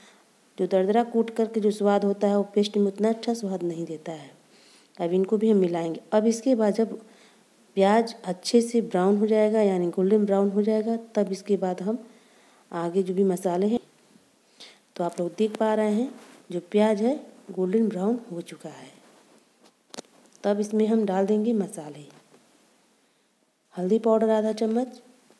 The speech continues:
आधे चम्मच है काश्मीरी लाल मिर्च है, ये तीखा नहीं होता है,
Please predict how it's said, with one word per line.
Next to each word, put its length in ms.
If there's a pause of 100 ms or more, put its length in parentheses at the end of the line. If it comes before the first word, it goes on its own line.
(1000)
आधे 320
चम्मच 380
है 60
काश्मीरी 500
लाल 260
मिर्च 340
है, 140 (280)
ये 160
तीखा 280
नहीं 260
होता 260
है, 160